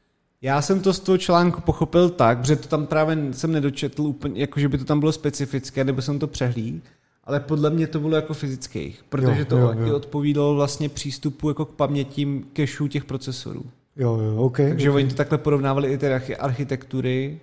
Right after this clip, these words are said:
Speaker 2: Jo.
Speaker 1: nebo i ten jeden autor tak porovnával, že máš, že máš jako cache přímo na procesoru, který se týkají toho,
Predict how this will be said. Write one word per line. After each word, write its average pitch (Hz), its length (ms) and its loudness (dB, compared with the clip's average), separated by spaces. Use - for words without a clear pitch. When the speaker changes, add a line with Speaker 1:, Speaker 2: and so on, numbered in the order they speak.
Speaker 2:
Jo. 113 260 -4
Speaker 1:
nebo 120 280 -2
i 113 80 -4
ten 120 180 -6
jeden 120 200 -2
autor 117 280 -2
tak 120 120 -2
porovnával, 120 720 0
že 127 60 -6
máš, 127 300 -2
že 120 140 -4
máš 120 320 0
jako 120 240 -8
cache 123 600 0
přímo 127 280 -2
na 123 80 2
procesoru, 123 560 -6
který 117 260 -6
se - 160 -10
týkají 120 420 -2
toho, 117 480 0